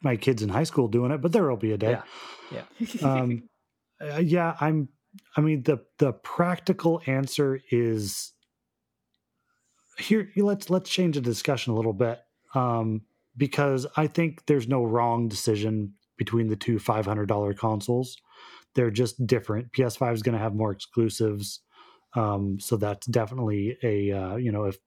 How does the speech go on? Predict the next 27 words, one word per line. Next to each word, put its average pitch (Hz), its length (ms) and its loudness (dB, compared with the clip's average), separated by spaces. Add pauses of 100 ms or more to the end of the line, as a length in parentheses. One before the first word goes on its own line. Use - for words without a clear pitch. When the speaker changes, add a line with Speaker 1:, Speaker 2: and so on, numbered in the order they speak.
(140)
Speaker 1:
if 113 160 -4
you 104 80 2
like 120 220 0
the 127 80 2
exclusives, 107 500 -2
that's 104 280 -2
a, 107 120 2
that's 110 260 -2
a 95 60 0
big 95 240 -2
thing 101 220 -2
to 98 60 -4
consider. 101 600 -2 (1200)
Other 180 280 0
than 139 240 2
that, 160 260 -2
though, 104 520 0 (140)
uh, 110 360 0 (100)
you 139 120 0
know, 110 160 0
the 110 140 -6
Series 120 400 0
X 117 180 -2
having 110 360 0
Game 117 260 0
Pass 107 400 -4
is, 107 200 -2